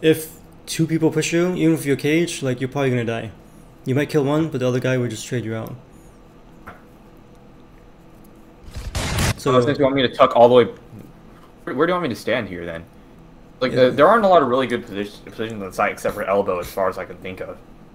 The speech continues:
Speaker 1: I would probably get closer, actually, so that, like, I would hug this wall in front of you, directly, like, what your crosshair is pointed at, so that you get closer and you have, maybe you, uh, you can kill two people with one clip from that range.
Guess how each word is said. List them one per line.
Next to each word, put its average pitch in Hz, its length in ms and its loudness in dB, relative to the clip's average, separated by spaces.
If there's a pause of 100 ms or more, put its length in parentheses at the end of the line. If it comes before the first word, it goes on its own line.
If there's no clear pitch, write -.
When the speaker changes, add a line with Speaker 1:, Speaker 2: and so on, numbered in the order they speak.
Speaker 1:
I 135 100 -4
would 143 120 -2
probably 131 220 -2
get 123 160 -6
closer, 123 400 -6 (140)
actually, 120 420 -8 (320)
so - 220 -6
that, 117 300 -4
like, 127 200 -6
I 143 100 -6
would 135 140 -6
hug 143 240 -4
this 135 160 -2
wall 131 160 0
in 127 80 0
front 135 180 -4
of 143 60 0
you, 156 240 -2 (1300)
directly, 139 300 0
like, 127 180 0
what 127 120 -2
your 127 100 -4
crosshair 127 240 -6
is 120 100 -4
pointed 135 260 -4
at, 147 240 -4 (360)
so - 160 -4
that 127 100 2
you 123 100 0
get 139 200 -2
closer 123 400 -2
and 120 180 -4
you 120 120 -4
have, 127 160 -2 (140)
maybe 151 400 0
you, 135 220 2
uh, 127 400 -2
you 120 60 -10
can 123 180 -2
kill 127 180 -4
two - 140 -8
people 123 400 -6
with - 80 -12
one 117 120 -6
clip 117 220 -8 (160)
from 117 360 -6 (480)
that 123 160 -6
range. 113 400 -8